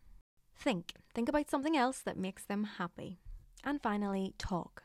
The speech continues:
Talk to an adult they trust about what they saw and how it made them feel. Now, to round up our Handle with Scare episode,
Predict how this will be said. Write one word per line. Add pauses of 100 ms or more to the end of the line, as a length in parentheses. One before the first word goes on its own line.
Talk
to
an
adult
they
trust
about
what
they
saw (360)
and
how
it
made
them
feel. (580)
Now,
to
round
up
our
Handle
with
Scare
episode,